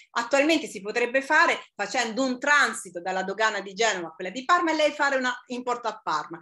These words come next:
ma con lo sdoganamento centralizzato lei toglie una pratica doganale, quindi va anche a economizzare in termini di, eh, spese e di costi perché fa solo l'importazione direttamente a Parma. Ovviamente ci vuole un'autorizzazione.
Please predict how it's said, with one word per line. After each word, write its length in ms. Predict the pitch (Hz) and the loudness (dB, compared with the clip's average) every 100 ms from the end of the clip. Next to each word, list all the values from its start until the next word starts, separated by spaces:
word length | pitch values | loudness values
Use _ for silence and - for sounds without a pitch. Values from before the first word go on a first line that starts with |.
| - - | -18 0
ma 200 | 240 247 | 2 4
con 120 | 226 | 2
lo 40 | |
sdoganamento 480 | 190 190 202 208 220 | 0 -4 -4 -6 -10
centralizzato 600 | 240 240 269 285 311 320 | -10 -8 -8 -2 0 0
lei 360 | 208 254 302 254 - _ 196 - | 0 2 2 0 -8 _ -20 0
toglie 400 | 277 311 320 302 | 4 4 4 2
una 240 | 247 233 | 0 -4
pratica 420 | 233 240 240 247 | 0 0 0 -4
doganale, 680 | 208 208 208 185 165 165 165 | -6 -6 -6 -4 -4 -4 -8
quindi 320 | 170 220 226 190 | -8 -6 -4 -4
va 200 | 175 180 - | -2 -4 -4
anche 380 | 190 202 202 - | -4 -4 -6 -10
a 40 | 165 | -8
economizzare 840 | 170 196 190 185 185 175 214 190 | -8 -10 -8 -10 -10 -2 0 0
in 100 | 170 | -4
termini 460 | 180 175 180 180 170 | -8 -8 -10 -10 -8
di, 200 | 185 185 - - | -10 -12 -16 -16
eh, 240 | - 180 175 | -8 -6 -6
spese 440 | - 240 226 196 | -2 2 4 2
e 80 | 165 | -6
di 140 | 233 | -8
costi 420 | 277 202 196 - 349 | -4 -2 -2 -2 -8
perché 240 | 381 247 | -8 -10
fa 160 | 240 190 | -10 -10
solo 300 | - 330 330 | -6 -4 -4
l'importazione 800 | 285 269 262 320 320 185 165 | -6 -8 -8 -8 -8 -10 -10
direttamente 600 | 175 226 247 269 269 285 | -4 -4 -4 -6 -6 -8
a 100 | 240 - | -10 -10
Parma. 440 | 170 - 156 160 - _ _ _ | -12 -12 -14 -16 -18 _ _ _
Ovviamente 400 | 208 254 175 180 | -8 -4 -6 -8
ci 60 | |
vuole 140 | 175 165 | -8 -8
un'autorizzazione. 1000 | 165 175 156 - - 220 220 233 254 - | -8 -10 -14 -14 -6 -2 0 -2 -4 -12